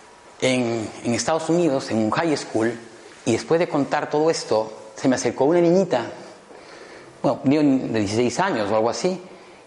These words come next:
y me dijo, "Señor, me ha gustado lo que ha dicho, porque fíjese, hay días que deseo no haber nacido, hay días que no quisiera vivir". Fuerte, ¿no?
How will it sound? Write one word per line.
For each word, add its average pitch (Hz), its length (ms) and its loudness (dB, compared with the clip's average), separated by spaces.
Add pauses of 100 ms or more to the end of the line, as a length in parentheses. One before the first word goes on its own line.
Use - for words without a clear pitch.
(100)
y 135 80 2
me 123 100 4
dijo, 139 400 -4
"Señor, 139 420 0
me 127 140 -2
ha 139 60 0
gustado 139 400 -2
lo 117 120 -2
que 117 100 -6
ha 101 40 -6
dicho, 139 300 -2 (1300)
porque 107 240 -2
fíjese, 131 560 -2 (800)
hay 113 140 2
días 113 460 0 (800)
que 117 180 0
deseo 104 360 0
no 104 80 2
haber 104 240 2
nacido, 104 460 -2 (600)
hay 101 140 0
días 95 460 -2 (460)
que 101 120 0
no 98 180 -2
quisiera - 300 -4
vivir". 101 320 -2 (1400)
Fuerte, - 420 -4
¿no? 160 340 -4